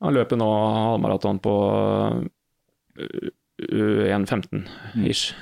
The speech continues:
Speaker 1: Jeg har ikke sjekket tiden, en, et eller annet rundt her.
Speaker 2: Mm.
Speaker 1: Og etter hva jeg har fått med meg, så løper han da ingen økter, ingen økter, fortere. Han, eller snittet på, i, snittet var på ingen av øktene hans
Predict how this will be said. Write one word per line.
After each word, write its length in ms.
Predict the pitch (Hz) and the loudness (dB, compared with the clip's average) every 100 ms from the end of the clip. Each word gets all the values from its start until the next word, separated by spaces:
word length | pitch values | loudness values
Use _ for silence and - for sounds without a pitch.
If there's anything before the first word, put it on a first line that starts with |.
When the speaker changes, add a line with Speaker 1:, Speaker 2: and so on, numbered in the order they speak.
| - | -4
Speaker 1:
Jeg 100 | 104 | -2
har 120 | 101 | -2
ikke 180 | 95 101 | -4 -4
sjekket 340 | 104 - 101 - | -4 -4 -4 -2
tiden, 320 | 98 98 101 | -2 -2 -2
en, 320 | 120 107 - | -4 -4 -4
et 80 | - - | -8 -4
eller 60 | |
annet 160 | 98 - | -4 -2
rundt 140 | 95 92 | -4 -2
her. 140 | 92 - - | -6 -8 -6
Speaker 2:
Mm. 200 | 101 95 - _ - | -6 -6 -10 _ -4
Speaker 1:
Og 300 | 113 110 - - - | 0 0 -2 -8 -10
etter 200 | - 110 | -4 0
hva 180 | 117 143 | 2 0
jeg 80 | |
har 200 | 135 156 | 0 0
fått 260 | 156 160 - | 0 -4 -2
med 200 | 131 135 | 0 2
meg, 180 | 160 170 | 2 2
så 100 | 147 | 2
løper 180 | 117 117 | 2 2
han 120 | 123 | 2
da 160 | 120 135 _ - | 2 0 _ 0
ingen 340 | 147 110 139 | 2 4 2
økter, 400 | 131 - 160 196 - _ _ _ _ _ _ - | 0 0 2 2 -4 _ _ _ _ _ _ -2
ingen 220 | 110 123 | 0 0
økter, 300 | 117 135 180 - - - _ _ _ _ _ _ _ _ - | 0 -2 -2 -6 -20 -20 _ _ _ _ _ _ _ _ -20
fortere. 560 | - 151 - 135 160 156 - _ _ _ _ _ _ _ _ _ _ | -8 -8 -4 -2 -2 -2 -10 _ _ _ _ _ _ _ _ _ _
Han, 100 | - - | -6 -4
eller 300 | 120 - 120 | -2 -2 -2
snittet 420 | 117 139 - 160 | -2 -2 -2 -4
på, 140 | - - - - - | -2 -2 -4 -10 -8
i, 160 | - - - - - _ _ | -6 -6 -10 -20 -20 _ _
snittet 340 | - 143 - 165 | -6 -6 -2 0
var 140 | 135 | 0
på 160 | - 156 | 0 0
ingen 240 | 139 147 123 | 2 2 2
av 120 | 131 | 0
øktene 160 | - | 0
hans 260 | 127 147 - | 0 0 -4